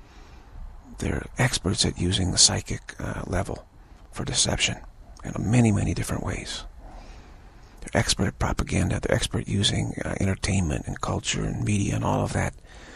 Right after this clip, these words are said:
to propagandize the world and to turn them towards savagery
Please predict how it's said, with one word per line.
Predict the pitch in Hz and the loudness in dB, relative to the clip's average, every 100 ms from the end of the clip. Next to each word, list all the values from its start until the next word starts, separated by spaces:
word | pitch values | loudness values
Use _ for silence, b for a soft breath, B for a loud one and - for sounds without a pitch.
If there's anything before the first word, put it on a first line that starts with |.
| B B - | B B -8
to | - - - - - - - - | -4 -4 -4 -10 -16 -20 -20 -8
propagandize | - - - 104 110 98 - 71 - - - - - - - | 0 2 4 4 4 4 2 0 0 0 0 -8 -20 -20 -8
the | 123 | -4
world | 117 - - - - B B B B B | -2 -2 -4 -12 -20 B B B B B
and | 165 | -4
to | - | -4
turn | - 95 110 | 2 6 6
them | 104 101 | 6 4
towards | 101 - 104 101 - B B B | 2 0 0 -2 -4 B B B
savagery | - - 107 113 107 117 110 55 | 4 6 6 2 0 0 0 -2